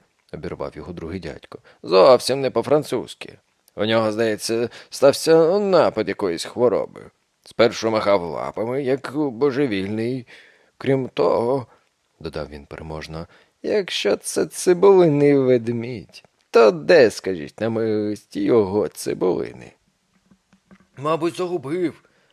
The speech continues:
припустив хтось із юрби. «Тому той вигляд у нього такий нещасний. Мені здається, що в цього бідолахи просто мотузочка порвалась».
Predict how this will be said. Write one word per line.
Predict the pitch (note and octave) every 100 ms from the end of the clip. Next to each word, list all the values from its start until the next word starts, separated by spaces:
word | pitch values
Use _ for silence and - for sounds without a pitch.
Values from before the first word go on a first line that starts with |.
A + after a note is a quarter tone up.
| _
припустив | - - - - -
хтось | - - -
із | D#2+ G2+
юрби. | F#2+ D#2 C#2 _ _ _ _ _ _ -
«Тому | G#2+ E3 F3+ F3+
той | E3+ F3 E3
вигляд | A#2 F#3 F#3+ D3 A#2+ A#2
у |
нього | A#2 A2+ A2
такий | G#2+ A#2
нещасний. | A#2+ A#2 A#2 F#2+ C#2 - B1 - _
Мені | D#2 E2 F#2
здається, | F#2 F2+ G2 G2+ G2 - F#2
що | - G#2+
в | -
цього | G#2+ A2+ G2+
бідолахи | F#2 G2 A#2+ A#2 A2
просто | G#2+ G#2+ A#2+ C3 A2+ - D3+
мотузочка | C#3+ E3+ E3+ B3 B3+ F#3+ G#2 - -
порвалась». | - - F#3+ F3+ F2+ - - -